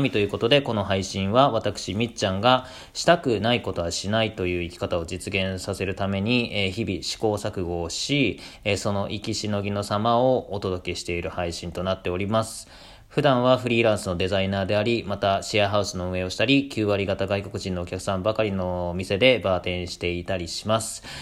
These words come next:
えー、同じようにもがいている人たちや、えー、どう生きたらいいんだかわかんないなという方に対し、まあ、特に若い人たちに対して、えー、自分の経験が何かのヒントになればなという思いにて配信しております。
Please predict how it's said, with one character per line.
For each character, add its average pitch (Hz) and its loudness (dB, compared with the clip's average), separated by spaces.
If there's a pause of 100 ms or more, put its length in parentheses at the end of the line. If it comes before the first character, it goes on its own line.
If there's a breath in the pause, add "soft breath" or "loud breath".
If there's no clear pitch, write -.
(240 loud breath)
え 110 4
ー、 104 -2
同 120 2
じ 113 0
よ 127 4
う - 2
に 113 0
も 101 0
が 110 4
い 107 -2
て 101 0
い 98 2
る 95 0
人 95 -6
た 92 -6
ち - -4
や、 135 4
え 92 0
ー、 - -10
ど 113 2
う 101 2
生 92 -2
き - -14
た 95 -2
ら 90 -2
い 92 -2
い - -4
ん 92 -6
だ 95 -4
か 92 -4
わ 92 -4
か 123 -2
ん 139 -2
な 139 0
い 131 0
な 127 0
と 110 0
い 107 2
う 101 -2
方 92 0
に 87 -4
対 92 -4
し、 - -8
ま 95 -2
あ、 - -6
特 101 -6
に 92 -2
若 95 0
い 110 -2
人 107 -12
た 98 -6
ち 92 -8
に 92 -4
対 90 -4
し - -12
て、 135 4
え 95 2
ー、 - 2
自 90 -4
分 92 -4
の 90 -4
経 92 -2
験 92 -4
が 92 -2
何 110 -2
か 110 0
の 98 -2
ヒ 156 -4
ン 147 -4
ト 131 0
に 110 -2
な 101 2
れ 98 2
ば 95 0
な 113 0
と 107 -4
い 95 0
う 92 2
思 95 -2
い 92 -4
に 87 -6
て 87 -6
配 90 -4
信 87 -10
し 90 -8
て 92 -4
お 98 -2
り 113 -2
ま 127 2
す。 - -12